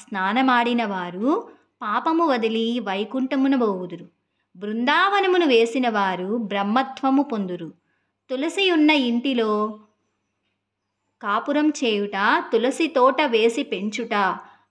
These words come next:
తులసి పేరులు దాల్చుట, తులసి దళము భక్షించుట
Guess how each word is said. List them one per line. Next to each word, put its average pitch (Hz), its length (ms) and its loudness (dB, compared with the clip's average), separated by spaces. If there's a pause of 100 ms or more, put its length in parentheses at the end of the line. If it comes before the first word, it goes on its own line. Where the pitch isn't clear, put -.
(100)
తులసి 302 340 -2
పేరులు 277 460 2
దాల్చుట, 220 540 0
తులసి 214 640 -2
దళము 214 380 0
భక్షించుట 226 680 -4